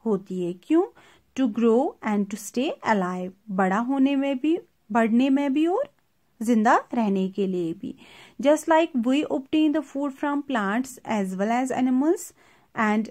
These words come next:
uh, this, these plants, um, these animals also obtain food from plants as well as from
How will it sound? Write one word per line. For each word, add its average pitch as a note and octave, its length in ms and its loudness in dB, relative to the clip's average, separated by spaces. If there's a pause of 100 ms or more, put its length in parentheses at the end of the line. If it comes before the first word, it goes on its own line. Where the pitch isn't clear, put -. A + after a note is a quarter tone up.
uh, A3+ 260 0
this, C4 300 -2
these C4 300 0
plants, B3+ 480 -2 (120)
um, A3 540 0
these C#4 220 0
animals C#4+ 640 0 (140)
also G3+ 640 0 (200)
obtain G#3 380 -2
food A#3+ 400 -6 (320)
from F#3+ 280 -2
plants F3+ 380 -8
as F#3+ 280 -6
well F#3 160 -6
as A3+ 220 -6
from D#4 220 -2